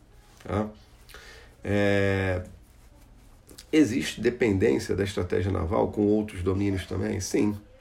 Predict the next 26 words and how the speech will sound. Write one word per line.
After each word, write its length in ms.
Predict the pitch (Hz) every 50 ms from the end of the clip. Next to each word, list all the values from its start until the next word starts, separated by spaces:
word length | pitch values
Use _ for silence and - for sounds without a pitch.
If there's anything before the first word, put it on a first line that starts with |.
| - - - - - - - - - -
Então, 160 | - 107 107
por 140 | 104 117 113
exemplo, 280 | 101 92 85 - -
com 80 | - 117
a 40 | 120
estratégia 440 | 113 - 113 107 107 113 110 107 113
industrial. 680 | 107 110 107 - - - 107 107 92 87 80 85 87 - - - - - - - - - - - - -
A 80 | - 92
estratégia 440 | 92 - - 98 90 107 104 107
industrial 680 | 117 117 113 104 - - 104 101 92 95 117 135 139 123
é 60 | 104
a 20 |
estratégia 420 | 98 92 - 107 107 - 98 101 -
que 80 | -
vai 260 | - 107 101 95 104
conceber 500 | 117 123 123 107 - 117 110 104 104 110
e 40 | -
construir 460 | - - 139 131 - - 117 113 123
os 80 | 123 117
navios 320 | 110 107 104 95 104 98
de 80 | 95 95
guerra, 400 | 87 85 90 90 85 82 80 -
os 80 | - -
componentes 680 | - - - 87 - 87 85 85 95 101 92 87 87 -
e 20 |
tal. 220 | - 90 87 90